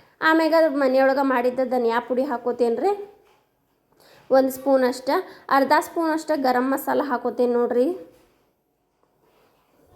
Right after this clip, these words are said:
ಆಮೇಲೆ ರುಚಿಗೆ ತಕ್ಕಷ್ಟು ಉಪ್ಪು,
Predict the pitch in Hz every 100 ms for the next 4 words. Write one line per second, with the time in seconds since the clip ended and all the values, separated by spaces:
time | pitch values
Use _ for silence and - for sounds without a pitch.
0 | 359 339 _ _ - - - - - _
1 | _ - 311 311 302 302 277 262 285 285
2 | 277 277 262 - 277 277 - 262 220 -